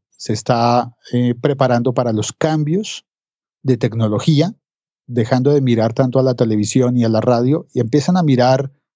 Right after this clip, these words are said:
Twitter, Instagram, YouTube y muchos medios de millennials, de personas adolescentes.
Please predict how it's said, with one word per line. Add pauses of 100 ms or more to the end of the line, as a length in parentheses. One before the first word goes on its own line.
(380)
Twitter, (100)
Instagram,
YouTube (600)
y
muchos
medios
de
millennials, (1040)
de (240)
personas
adolescentes.